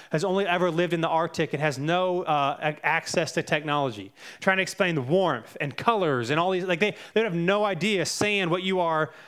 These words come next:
talking about. Right? It's going to be completely different. Now, that being said, this might sound good and all. The question, however, is where does Jesus base this idea that the resurrection is a real and is a different thing?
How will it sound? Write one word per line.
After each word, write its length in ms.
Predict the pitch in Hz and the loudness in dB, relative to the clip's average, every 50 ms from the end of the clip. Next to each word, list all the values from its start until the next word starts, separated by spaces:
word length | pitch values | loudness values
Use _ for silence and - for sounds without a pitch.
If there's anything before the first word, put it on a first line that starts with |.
| - _ _ | -20 _ _
talking 680 | - - 190 190 185 - 196 175 160 151 147 143 - - _ - - - - _ | 0 0 0 0 0 -2 -2 -2 -2 -2 -4 -6 -8 -12 _ -20 -20 -20 -16 _
about. 580 | - 135 151 143 107 101 - - - _ - - _ _ _ _ _ _ _ _ _ | -4 -2 0 0 0 -2 -8 -12 -20 _ -20 -20 _ _ _ _ _ _ _ _ _
Right? 100 | 170 180 | -4 -4
It's 100 | 180 - | -2 0
going 200 | - 196 190 180 | 0 0 0 0
to 100 | 151 165 | -2 -2
be 320 | 151 180 170 165 160 156 - - _ _ _ _ - | -2 0 0 0 -2 -6 -8 -16 _ _ _ _ -12
completely 480 | 131 117 - - 214 254 277 226 185 | -12 -12 -8 -4 -2 -2 0 0 -2
different. 320 | 143 127 113 - - - - _ - _ _ _ _ _ _ _ _ _ _ - - - | -4 -4 -6 -8 -12 -20 -20 _ -20 _ _ _ _ _ _ _ _ _ _ -20 -2 2
Now, 80 | 208 202 | 4 4
that 160 | 220 240 247 | 4 4 2
being 160 | 294 311 262 | 0 0 0
said, 260 | - - 214 190 196 | 0 2 2 2 2
this 140 | 185 190 - | 0 -2 0
might 240 | 202 214 214 214 165 | 0 0 0 0 -2
sound 480 | - - 214 196 185 185 180 160 139 127 | 0 0 2 2 2 2 0 0 0 0
good 140 | 214 262 | 0 0
and 120 | 262 180 139 | 2 2 2
all. 380 | 120 120 127 156 196 233 226 - - - - - - | 2 2 2 2 0 -2 -4 -8 -16 -20 -20 -4 -4
The 80 | 190 180 | -4 -4
question, 420 | - - 277 302 302 - 330 269 | 4 4 4 4 4 0 -4 0
however, 500 | 208 226 175 160 147 131 151 165 196 196 - - - - | 0 2 2 2 2 2 2 2 2 0 -4 -12 -4 -2
is 180 | 196 185 156 | 0 0 0
where 280 | 151 156 220 254 302 330 | 2 2 2 2 2 0
does 200 | 320 285 190 - | -2 -2 -2 -2
Jesus 400 | - 226 233 208 196 214 160 - | -2 -2 -2 -2 -2 -4 -4 -4
base 320 | - - 202 208 196 - | -2 0 0 0 0 -4
this 200 | - 202 - - | -4 -6 -4 -2
idea 640 | 180 156 147 120 175 180 185 131 113 120 151 175 165 - - - - - - - | -2 -2 -2 -2 -2 -2 -2 0 0 0 -2 -2 -4 -8 -18 -20 -20 -20 -10 -6
that 100 | - 170 | -2 0
the 100 | 156 170 | 0 2
resurrection 720 | 151 196 220 202 202 185 175 180 190 - - - 156 147 165 | 2 2 2 2 0 2 2 0 0 -2 -2 -2 -2 0 0
is 160 | 170 143 131 | -2 0 0
a 120 | 160 143 | 0 0
real 420 | 135 127 151 185 196 196 185 180 175 | 0 0 -2 0 0 0 0 0 0
and 100 | 156 151 | 0 0
is 120 | 143 135 | 0 0
a 100 | 151 135 | 0 0
different 480 | 120 107 156 143 - - 143 131 - - | 0 -2 -4 -4 -4 -6 -8 -8 -8 -10
thing? 340 | - - 143 113 101 101 | -8 -6 -6 -6 -6 -10